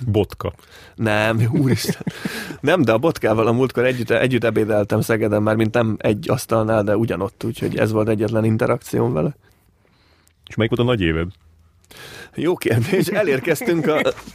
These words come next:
Speaker 2: podcast témájához, és
Speaker 1: Hm.
Speaker 2: én erre mind-, erre nagyon sokat gondolkodtam, hogy mit válaszoljak, és igazából, igazából csak valami olyasmit tudok válaszolni,
Speaker 1: Mindenképpen
Speaker 2: hogy
Speaker 1: mondj egy évet, légy szíves, mert
Speaker 2: Egy
Speaker 1: be kell
Speaker 2: konkrét
Speaker 1: írni.
Speaker 2: évet.
Speaker 1: Igen, igen, igen.
Speaker 2: De akkor mondok valami hülyességet, várjál.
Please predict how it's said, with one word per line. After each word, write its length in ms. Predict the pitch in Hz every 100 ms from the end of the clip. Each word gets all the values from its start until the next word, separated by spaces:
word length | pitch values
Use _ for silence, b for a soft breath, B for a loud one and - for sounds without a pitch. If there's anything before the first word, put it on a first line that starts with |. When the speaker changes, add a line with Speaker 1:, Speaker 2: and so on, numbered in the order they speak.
| - -
Speaker 2:
podcast 600 | 139 - 120 - - -
témájához, 840 | 127 113 117 120 120 120 151 151 -
és 180 | 139 113
Speaker 1:
Hm. 60 |
Speaker 2:
én 120 | 143 151
erre 220 | 147 151
mind-, 300 | 160 165 -
erre 160 | 120
nagyon 220 | 160 185 120
sokat 240 | 131 123
gondolkodtam, 500 | 135 127 123 127 131
hogy 80 | 127
mit 180 | 135 127
válaszoljak, 760 | 120 127 120 - 123 127 123 127
és 140 | 120
igazából, 720 | 131 123 127 123 123 127 127 - b b b b b b b b b b b -
igazából 760 | - 123 123 123 117 123 123 120
csak 260 | - 120
valami 300 | 127 131 120
olyasmit 360 | 127 113 110 107
tudok 280 | 110 110 113
válaszolni, 720 | 113 117 113 - 117 113 113
Speaker 1:
Mindenképpen 280 | 131 - 95
Speaker 2:
hogy 80 | 98
Speaker 1:
mondj 160 | 95
egy 120 | 87 -
évet, 380 | 85 78 76 -
légy 180 | 71
szíves, 340 | - 78 76 -
mert 160 | 87
Speaker 2:
Egy 140 | 117 117
Speaker 1:
be 100 | 101
kell 200 | - 98
Speaker 2:
konkrét 200 | 92 95
Speaker 1:
írni. 280 | 90 87 85
Speaker 2:
évet. 260 | 104 113
Speaker 1:
Igen, 240 | 90 87 87
igen, 220 | 87 90
igen. 160 | 90 107
Speaker 2:
De 60 | 143
akkor 160 | 127
mondok 220 | 139 117
valami 200 | 110 110
hülyességet, 600 | 113 117 - - - -
várjál. 440 | 120 113 62 -